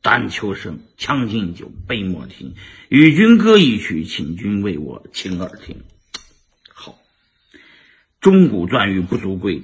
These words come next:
但愿长醉不愿醒。古来圣贤皆寂寞，唯有饮者留其名。成王昔时宴平乐，斗酒十千恣欢谑。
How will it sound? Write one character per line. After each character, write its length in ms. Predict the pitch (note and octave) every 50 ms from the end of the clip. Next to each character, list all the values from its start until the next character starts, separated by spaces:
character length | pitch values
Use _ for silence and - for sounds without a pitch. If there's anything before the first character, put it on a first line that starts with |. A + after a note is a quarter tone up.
| -
但 220 | - G2 F2+ F2+ F2
愿 180 | F2 D2+ -
长 340 | - - - - - C#2 F#2
醉 200 | - - F2+ C#2+
不 260 | - - _ - F2+
愿 220 | F2+ F2 E2+ - -
醒。 300 | - - - - - - _
古 160 | G2+ G#2 G#2
来 180 | A2+ C3+ D#3+
圣 300 | D3+ - - D3 B2+ A2
贤 320 | - - G#2+ A2 A#2+ A#2+ -
皆 220 | - C#3 D3+ D3
寂 240 | - - A#2+ G#2+ G2
寞， 160 | F#2+ F2+ D2+
唯 180 | C#2+ C#2 F2 G2
有 140 | G2 F#2 F#2
饮 420 | F#2 F#2 F#2+ G2+ B2 E3+ G#3+ G3+
者 300 | - A2+ E2+ - - - -
留 260 | - - - D#2+ F#2
其 220 | - - - -
名。 220 | C#2+ D2 - - - _ _ _ - - - - - - - _ _
成 200 | - - F3 F3+
王 240 | E3 E3 E3+ F3 F3
昔 200 | - - F#3 -
时 120 | - D#3
宴 280 | D3+ D#3 C3+ A#2 G#2+ F2+
平 220 | - - B2 C3
乐， 180 | B2+ A#2 F#2+ F2+
斗 320 | F#2 - F2 G2 A#2+ A#2+
酒 180 | - - - -
十 160 | - - -
千 320 | F#2+ - F#2 F2 F2 - -
恣 200 | - - F#2+ F#2+
欢 260 | - - D#2 E2 F#2
谑。 240 | - - - -